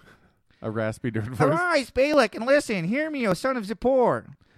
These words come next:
Speaker 2: God is not a man that he should lie, nor a son of man."
Speaker 1: Oh, I can't accept that whatsoever.
Speaker 2: Okay, so God is not a man that he should lie. So it says that God doesn't lie.
Speaker 1: It's a weird way to phrase it, God.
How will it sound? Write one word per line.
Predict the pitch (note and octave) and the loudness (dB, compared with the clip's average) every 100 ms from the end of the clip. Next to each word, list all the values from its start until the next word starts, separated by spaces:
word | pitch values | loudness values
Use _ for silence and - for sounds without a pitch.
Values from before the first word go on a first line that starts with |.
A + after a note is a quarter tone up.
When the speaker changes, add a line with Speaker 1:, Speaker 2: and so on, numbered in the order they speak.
| _ | _
Speaker 2:
God | C4+ D4 D4+ | 2 4 2
is | B3 | 0
not | C4+ C#4 C4 | 0 0 0
a | |
man | B3+ C4 B3+ G#3+ | -2 -2 -2 -2
that | F#3 | -4
he | G#3+ A3 | -6 -6
should | G#3+ | -2
lie, | G#3 B3 A3 B2+ G#2+ - | 0 2 0 -2 -8 -8
nor | F#3 B3 B3 | -2 0 0
a | |
son | - C4 | 0 -4
of | A#3 | -4
man." | F3+ D#3 - | -4 -4 -4
Speaker 1:
Oh, | G#2+ | -2
I | A2 | 0
can't | A#2 A2+ | -2 -6
accept | G2 G#2 F#2 | -6 -6 -4
that | F#2 F#2 F2 _ _ - | -2 -2 -4 _ _ -12
whatsoever. | A2 A2 - G2 F2+ E2+ E2 - | -4 -4 -2 -2 -2 -4 -10 -6
Speaker 2:
Okay, | G3 D#3+ D#3 - | 0 0 -2 -8
so | C#3+ F3 E3 D#3 - _ _ - | -6 -2 0 -2 -8 _ _ -4
God | B2+ F#3 A3+ A#3+ | 2 6 6 4
is | G3+ | 2
not | F#3 G3 G3+ | 2 4 4
a | |
man | F3 E3 F3+ F3 D3 | 2 0 0 -2 -2
that | C3+ B2+ | -4 -4
he | E3+ | -6
should | D#3+ E3 B2+ | -6 -6 -6
lie. | B2 C3+ C3+ G#2+ F#2 - | -4 -2 -2 -4 -10 -18
So | C3 C3+ A#2+ - | -12 -6 -6 -6
it | B2 - | -14 -6
says | D3 C3+ | -4 -4
that | B2+ G#2+ | -6 -10
God | C3 C3 B2+ A2+ | -4 -2 -2 -4
doesn't | A#2 A2 F2+ | -6 -6 -10
lie. | G2 F2+ D2+ F#2+ _ _ _ _ - | -12 -12 -12 -18 _ _ _ _ -18
Speaker 1:
It's | B2 - | -12 -2
a | F3+ | 0
weird | D#3 E3+ C#3 | 2 2 2
way | C#3 | 2
to | A#2 | 0
phrase | - C#3 D3 | -2 0 0
it, | C#3 | -2
God. | C3 A#2 C3+ | -2 0 0